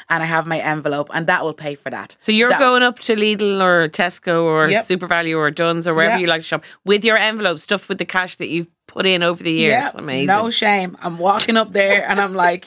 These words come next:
Speaker 1: "Here you go." <laughs> You know, "Here you go." That's, that's, that's what I've worked for.
Speaker 2: Yeah.
Speaker 1: And we're moving away from that quite a lot.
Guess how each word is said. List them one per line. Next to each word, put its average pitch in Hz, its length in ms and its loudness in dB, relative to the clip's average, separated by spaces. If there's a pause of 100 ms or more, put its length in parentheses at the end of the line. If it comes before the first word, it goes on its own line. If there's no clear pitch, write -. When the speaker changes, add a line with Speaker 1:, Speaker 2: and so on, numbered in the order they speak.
(100)
Speaker 1:
"Here 196 120 2
you 214 140 0
go." 196 420 0
<laughs> - 60 -10 (920)
You 226 120 2
know, 208 360 2
"Here 240 120 2
you 247 140 0
go." 214 380 4
That's, 190 320 0
that's, 190 280 0
that's 208 240 0
what 208 120 2
I've 180 240 2
worked 170 260 0
for. 165 320 -2
Speaker 2:
Yeah. 170 420 -2
Speaker 1:
And 185 320 0
we're 185 120 2
moving 214 340 0
away 180 280 2
from 185 220 -2
that 170 280 0
quite 175 280 -2
a 160 40 -8
lot. 156 420 -4